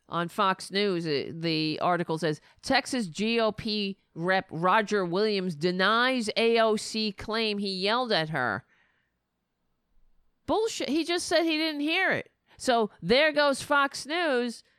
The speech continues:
reframing the narrative. He denies? So then why, apparently, Yoho apologized. So what's he apologizing for? He either did it or he didn't. If he didn't do it, then he didn't, why would he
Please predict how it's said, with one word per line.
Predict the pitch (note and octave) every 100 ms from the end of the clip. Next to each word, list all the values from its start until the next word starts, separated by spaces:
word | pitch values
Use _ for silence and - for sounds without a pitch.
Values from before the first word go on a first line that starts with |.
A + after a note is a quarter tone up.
| _ -
reframing | F#3+ C4+ C4 B3+ B3 B3 A#3 A3
the | A3
narrative. | B3+ B3 G3
He | F#3+
denies? | F3 C#3+ C3 F3+ D4 A#4+ A#4 - - _ _ _ _ _ _ _ _ _ _ _ _ _ _ _ _ _ _ _ _ _ _ _
So | - C#4
then | C4+ B3
why, | A#3+ C#4+ C#4+ C4+
apparently, | G#3 C4 F4 A4+ A3+ F#3+
Yoho | F3+ E3 A3 C#4+ A3 G#3
apologized. | C#3 D#3 - G#3 E4+ F#3+ C3+ G#2 G2 G2+ - - - _ _
So | - C4+
what's | E4+
he | D#4
apologizing | D4+ D4 D4+ D#4+ G#3 D3 C#3+ C#3+ C#3+
for? | A#2+ - - -
He | G#3+ A3+
either | G#3+ G3
did | E3+ G3+
it | C4+ C#4 - -
or | A3+ A#3+
he | B3+
didn't. | D4 D#4+ E3 - _ -
If | F#3
he | G3
didn't | F3 G#3+ G3+
do | F3 B3+
it, | C4 - - G3
then | G#3+
he | A#3+
didn't, | A#3 B3+ B3+ A#3+ -
why | G3+ A3+ A#3+
would | C4 A#3+
he | B3 B3 B3 B3+